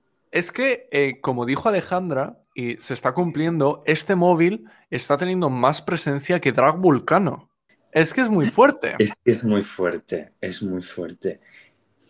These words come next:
Speaker 2: Y ese momento donde dicen que gracias a este móvil saldrán en la portada de una, cito,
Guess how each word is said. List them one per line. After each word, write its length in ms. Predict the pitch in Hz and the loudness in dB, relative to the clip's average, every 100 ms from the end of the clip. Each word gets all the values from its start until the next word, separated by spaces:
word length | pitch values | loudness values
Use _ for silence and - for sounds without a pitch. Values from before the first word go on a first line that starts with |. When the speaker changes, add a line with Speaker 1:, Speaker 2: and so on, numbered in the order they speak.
| _ | _
Speaker 2:
Y 300 | 110 104 104 | 2 2 2
ese 300 | 110 107 139 | -2 0 0
momento 720 | 147 151 139 131 127 123 123 120 | 4 4 4 4 4 4 4 0
donde 380 | 117 117 117 113 | 0 2 4 4
dicen 840 | 113 117 - 117 110 107 104 _ _ _ _ _ _ _ _ _ | 2 0 -6 -6 -6 -8 -12 _ _ _ _ _ _ _ _ _
que 240 | - 117 104 | 2 4 4
gracias 520 | 107 117 113 123 117 | 2 2 2 -4 -6
a 40 | |
este 240 | 113 - 107 | -8 -4 -4
móvil 640 | 110 110 110 104 95 - _ | 0 0 0 0 -2 -6 _
saldrán 840 | - - 117 110 107 117 113 104 - | -16 -2 0 2 2 2 2 -2 -6
en 160 | 107 107 | -6 -4
la 120 | 101 | -4
portada 600 | 107 104 113 110 104 - | -4 -2 0 0 0 -4
de 240 | 104 110 | -2 2
una, 520 | 110 117 120 110 98 - _ _ _ _ _ _ _ _ | 2 2 0 -2 -4 -8 _ _ _ _ _ _ _ _
cito, 640 | - 131 113 - 101 87 | -8 -4 -4 -2 -2 -4